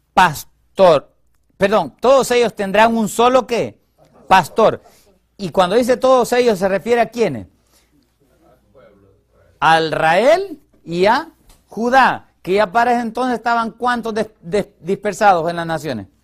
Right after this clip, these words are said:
Todos, todos. Dios los va a recoger finalmente, que es lo que va a hacer la restauración de todas las cosas, ¿no? Los va a restaurar.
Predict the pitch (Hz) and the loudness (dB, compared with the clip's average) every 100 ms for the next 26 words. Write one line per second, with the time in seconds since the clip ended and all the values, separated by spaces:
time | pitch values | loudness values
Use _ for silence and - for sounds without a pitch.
0 | _ 339 359 214 117 - _ _ _ _ | _ -4 -2 -4 -10 -16 _ _ _ _
1 | _ _ _ _ _ _ - 247 139 - | _ _ _ _ _ _ -6 -4 -4 -8
2 | _ _ _ 120 127 208 240 240 269 262 | _ _ _ -10 0 2 4 2 2 0
3 | 254 262 262 247 269 285 233 226 226 - | 0 0 0 -4 -4 -2 -2 -4 -6 -14
4 | 226 175 190 208 208 175 180 185 165 - | -12 -4 -2 -2 -4 -2 2 2 2 0
5 | 208 151 143 131 123 143 135 131 190 190 | -2 0 -2 -2 -6 -4 -4 -4 -4 -4
6 | - 185 165 - 165 113 92 139 - _ | 0 0 0 -2 -4 -4 -8 -10 -12 _
7 | _ _ _ _ - 123 160 208 226 220 | _ _ _ _ -4 2 4 6 4 2
8 | 202 175 107 | 2 2 0